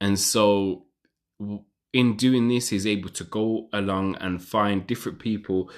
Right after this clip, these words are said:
who he thinks will be a suitor. He manages to find Lisa, who is the one person who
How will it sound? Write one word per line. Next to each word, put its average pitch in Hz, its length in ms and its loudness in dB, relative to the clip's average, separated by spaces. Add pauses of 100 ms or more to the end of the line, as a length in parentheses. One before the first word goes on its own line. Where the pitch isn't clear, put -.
who 101 100 -4
he 107 140 2
thinks 98 360 -4
will 95 100 -4
be 87 420 -4 (160)
a - 80 -10
suitor. 87 460 -4
He 90 100 -2
manages 95 500 -2
to - 80 -16
find 87 320 -4
Lisa, 92 360 -4
who 87 220 -2
is 85 260 -6 (340)
the 92 100 -2
one 101 240 4
person 90 600 -4
who 90 320 -6